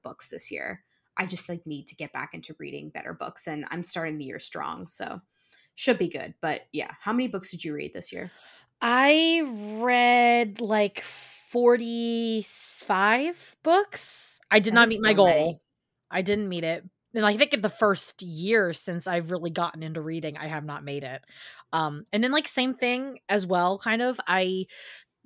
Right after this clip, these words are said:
Speaker 2: there were books that I read this year that were just okay. And I feel like there was, you know, I'm really embracing just, like, not stopping reading books that I'm not enjoying. So I have, I did do
Speaker 1: Yeah.
Speaker 2: that a lot this year,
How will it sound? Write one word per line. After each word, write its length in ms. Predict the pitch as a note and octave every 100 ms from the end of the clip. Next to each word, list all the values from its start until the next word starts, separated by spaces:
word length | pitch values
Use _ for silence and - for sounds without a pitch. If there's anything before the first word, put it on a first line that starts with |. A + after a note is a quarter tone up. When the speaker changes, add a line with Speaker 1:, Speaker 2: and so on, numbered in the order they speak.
| -
Speaker 2:
there 100 | A#3
were 100 | B3+
books 340 | A3 A3+ A#3 -
that 100 | G#3+
I 60 |
read 260 | F#3+ F3+ F3+
this 140 | G#3+
year 80 | A3
that 100 | F#3
were 80 | F#3
just 180 | F3+ -
okay. 720 | F3+ - E3 D3+ E3 G3+ A3 -
And 160 | F#3+
I 80 | F#3+
feel 180 | F#3+ B3+
like 160 | A#3
there 160 | - G#3
was, 520 | F#3+ F3+ D#3+ - - _ _ _ _ _
you 140 | A3 F#3
know, 280 | E3 D#3+ -
I'm 320 | G#3 G3+ G3
really 240 | G#3+ G#3+
embracing 480 | G#3 F#3 F3+ - F3+
just, 200 | F3 D#3
like, 280 | E3+ D#3+ - _ -
not 320 | F#3+ E3 -
stopping 460 | - E3 F3+ E3+
reading 280 | E3+ E3 E3+
books 240 | E3 E3 -
that 120 | E3+
I'm 160 | D#3 D#3
not 220 | D3 -
enjoying. 500 | D#3+ D3+ C#3+ E3+ G3
So 160 | -
I 80 | D#3+
have, 240 | D3+ D3+ D#3 F#3
I 80 | F3
did 240 | F3 D#3+
do 80 | D#3+
Speaker 1:
Yeah. 60 | E3
Speaker 2:
that 120 | F#3+
a 60 | F#3+
lot 240 | F#3+ G3
this 220 | A3 -
year, 200 | A#3+ C4